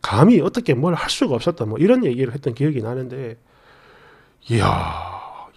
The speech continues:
이게, 이게 참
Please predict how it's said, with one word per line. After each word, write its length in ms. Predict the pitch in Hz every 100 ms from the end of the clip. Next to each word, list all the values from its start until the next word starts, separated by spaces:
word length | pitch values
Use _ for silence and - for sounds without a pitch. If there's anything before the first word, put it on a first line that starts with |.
| - -
이게, 420 | - 202 349 156
이게 460 | 127 208 139 120 _ _ _ _ _ _ _ _ _ _ _ _ _ _ _ - _ -
참 200 | -